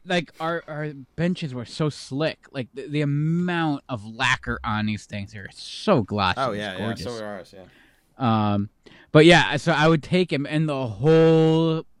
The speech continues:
Speaker 1: like, church, like, I would, I purposely moved in where I had, like,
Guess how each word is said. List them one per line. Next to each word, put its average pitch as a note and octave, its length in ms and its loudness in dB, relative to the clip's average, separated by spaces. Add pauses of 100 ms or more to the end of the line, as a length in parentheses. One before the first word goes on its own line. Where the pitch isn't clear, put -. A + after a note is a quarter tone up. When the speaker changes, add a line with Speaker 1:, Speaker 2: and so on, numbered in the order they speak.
(140)
Speaker 1:
like, C3 200 -10 (140)
church, C3 300 -10
like, A#2 200 -10
I B2+ 120 -4
would, C3 140 -4 (320)
I C#3+ 160 -4
purposely D#3+ 580 -4
moved D3 260 -2
in C3 320 -4
where A#2+ 160 -6
I B2 100 -4
had, B2 120 -6
like, A#2 200 -10